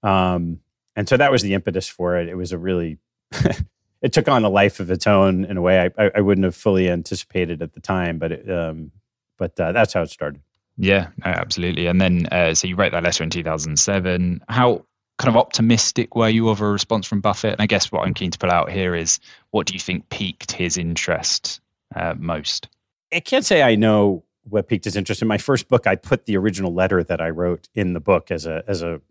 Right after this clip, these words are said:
Speaker 1: sort of a, a small lesson in how to capture someone's attention.
Speaker 2: Mm, nice.
Speaker 1: I really wrote the letter mostly out of curiosity because
Speaker 2: Mm.
Speaker 1: I had heard from a number of friends who had corresponded with him in small ways that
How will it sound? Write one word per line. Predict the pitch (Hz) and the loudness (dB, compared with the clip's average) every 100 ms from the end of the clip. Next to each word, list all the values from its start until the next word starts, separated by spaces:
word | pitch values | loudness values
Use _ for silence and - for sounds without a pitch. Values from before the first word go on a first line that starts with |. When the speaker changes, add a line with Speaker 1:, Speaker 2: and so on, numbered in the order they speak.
| _ _ | _ _
Speaker 1:
sort | - - 98 | -8 0 0
of | |
a, | 90 82 - _ _ _ _ _ - | 0 -4 -6 _ _ _ _ _ -2
a | |
small | - - 113 117 101 | 0 4 6 6 6
lesson | 98 95 - 92 | 2 0 -2 -4
in | 90 85 | -4 -6
how | 85 98 | -4 -4
to | 82 | -4
capture | - 90 - | -4 -6 -4
someone's | 92 92 85 76 | -6 -4 -6 -8
attention. | - 87 - 80 - | -8 -8 -8 -14 -10
Speaker 2:
Mm, | 87 85 82 | -8 -8 -6
nice. | 85 - - _ _ _ _ _ - | -8 -8 -16 _ _ _ _ _ 0
Speaker 1:
I | 143 | 2
really | 208 302 | 4 4
wrote | 135 120 120 | 4 6 4
the | 95 | 2
letter | 90 120 104 87 _ _ _ - | 4 4 4 2 _ _ _ -18
mostly | - 117 120 123 | -2 2 4 4
out | 95 | 2
of | |
curiosity | - 98 85 90 - 82 71 - _ | 0 0 2 0 0 -8 -12 -16 _
because | 90 82 - 90 87 82 | -10 -10 -2 0 2 0
Speaker 2:
Mm. | - 80 82 _ _ - | -4 -6 -8 _ _ 0
Speaker 1:
I | 107 | 4
had | 113 | 4
heard | 92 117 101 | 4 4 4
from | - 92 | 0 2
a | |
number | 95 92 | 2 2
of | 87 | 0
friends | 98 90 87 | 0 0 -2
who | 95 | -2
had | 90 82 | -2 -2
corresponded | 95 87 - 87 82 | -4 -4 -2 -4 -4
with | 82 | -6
him | 85 85 | -6 -6
in | 80 | -8
small | - 87 82 | -6 -2 -2
ways | 85 82 80 | -2 -2 -4
that | 85 | -10